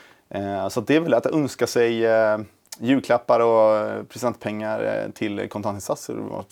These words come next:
jättebra. Och sen så kan jag tycka att i Norge har de också en väldigt bra grej med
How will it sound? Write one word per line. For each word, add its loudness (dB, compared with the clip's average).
jättebra. -2
Och -2
sen -4
så -10
kan 0
jag 0
tycka -4
att -4
i -4
Norge 2
har 4
de -2
också -6
en -8
väldigt -4
bra 0
grej 0
med -2